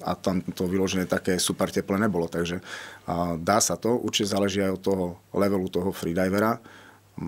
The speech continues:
a od, a, jeho skúsenosti, schopnosti sa vysporiadať s takou inou teplotou, teplotnými zmenami, prúdmi. Každý je na niečo iné nach-, náchylnejší.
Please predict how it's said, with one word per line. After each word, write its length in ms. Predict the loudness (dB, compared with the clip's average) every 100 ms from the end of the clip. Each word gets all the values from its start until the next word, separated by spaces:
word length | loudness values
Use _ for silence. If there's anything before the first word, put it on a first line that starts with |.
| -10 -14 _ _ _ _ _ _ _ -6
a 320 | 0 2 2
od, 240 | 0 -4 0 2
a, 240 | 2 2
jeho 160 | 2 0
skúsenosti, 720 | -2 0 2 2 0 -2 -2
schopnosti 800 | 0 0 0 0 0 0 -2 -2 -6
sa 160 | -2 0
vysporiadať 540 | 2 2 2 2 2 0
s 80 |
takou 320 | 0 0 -2 -4 -12 -4
inou 240 | -2 0
teplotou, 560 | 0 0 0 2 0 0
teplotnými 480 | -2 -2 -2 0 0
zmenami, 480 | 2 0 2 0 -2
prúdmi. 560 | -2 -2 0 0 -2 -6 -20 -20 -20 -18 -2
Každý 320 | 2 4 2 0
je 20 |
na 220 | 0 0
niečo 420 | -2 -4 -4 -2 0
iné 160 | 0
nach-, 300 | 0 0 -2 -4
náchylnejší. 800 | 0 0 0 -2 -2 0 -2